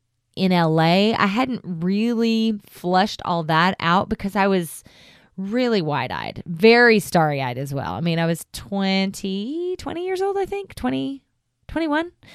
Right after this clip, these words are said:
whenever I moved to L A. Um, so I didn't really know exactly what I wanted to do. I just knew I wanted, where I wanted to be because I loved that vibe. I loved movies and entertainment and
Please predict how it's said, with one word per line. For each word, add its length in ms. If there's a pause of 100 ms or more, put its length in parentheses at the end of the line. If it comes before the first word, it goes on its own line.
(200)
whenever 260
I 60
moved 180
to 120
L 160
A. 280 (320)
Um, 400
so 440
I 80
didn't 220
really 220
know 500
exactly 560
what 140
I 80
wanted 320
to 80
do. 260
I 80
just 220
knew 140
I 100
wanted, 340
where 160
I 60
wanted 260
to 80
be 480
because 240
I 80
loved 640 (400)
that 260
vibe. 340
I 40
loved 300
movies 360
and 120
entertainment 640
and 180